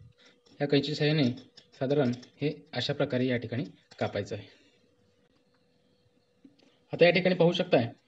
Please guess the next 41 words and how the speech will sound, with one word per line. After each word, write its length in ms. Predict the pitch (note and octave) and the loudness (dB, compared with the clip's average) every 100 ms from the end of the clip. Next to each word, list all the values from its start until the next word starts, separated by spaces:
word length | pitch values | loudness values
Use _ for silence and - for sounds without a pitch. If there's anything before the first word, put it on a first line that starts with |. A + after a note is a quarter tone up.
| _ _ - | _ _ -14
अ, 140 | C#3 C3 C3 - _ | -6 -6 -6 -14 _
पाते 280 | - D3 D#3+ | -2 2 4
तयार 160 | D#3 D3+ | 6 4
केलेले 220 | D3 C#3+ C#3 | 2 4 4
आहेत 220 | A#2+ A#2 - _ _ - | 2 -4 -8 _ _ -8
आपण 180 | - | -4
कैंचीच्या 460 | B2+ B2+ B2+ C3 C3 | 0 0 0 -2 -2
साहाय्याने. 680 | C3 B2 B2+ C#3+ A#2+ - _ - | 0 0 2 2 0 -4 _ -10
या 40 | |
ठिकाणी 240 | A#2 B2 B2+ | -6 -2 0
चार 200 | C#3 C#3 | 2 2
पाते. 220 | A#2+ B2+ - _ _ - _ - | 0 -4 -8 _ _ -20 _ -20
आता 140 | C3 | -14
हा 160 | D3+ E3 | -6 -6
टीन, 340 | E3 F#3+ C3 B2+ - - - - | -6 -8 -8 -12 -20 -20 -20 -12
अ, 140 | C#3 | -8
या 120 | C#3 D3+ | -6 -6
टीनच्या 320 | D3 D3 D3+ | -6 -6 -6
वरच्या 220 | D3+ C3 C#3 | -6 -6 -6
बाजूला 180 | C#3+ | -4
पंखा 280 | C#3+ C#3 C3 C#3 | -6 -8 -10 -10
तयार 140 | C3 | -8
झालेला 240 | C3 C3+ | -8 -8
आहे 260 | C#3+ B2 A2+ - - - | -8 -8 -12 -16 -20 -20
आणि 120 | A#2+ | -12
आता 120 | B2 B2+ | -12 -12
ही 140 | A#2 | -14
जी 100 | C#3+ | -12
बाजू 200 | D3+ C#3+ | -8 -6
आहे, 160 | C#3 B2+ | -6 -6
त्याच्यावर 240 | B2+ C3+ | -8 -10
आपल्याला 240 | C3 C3 C#3+ | -10 -10 -12
छिद्र 200 | - C3+ | -12 -10
पाडायचे 300 | A2+ G#2+ G#2+ | -10 -12 -14
आहेत. 120 | G#2+ - - | -18 -20 -20
आता 100 | C#3 | -14
हा 60 | E3 | -8
टीन 200 | G3 F#3+ | -8 -8
तसा 120 | - | -8
पातळ 340 | E3+ F3 F#3 | -8 -4 -4
आहे, 200 | E3+ C3 | -2 -6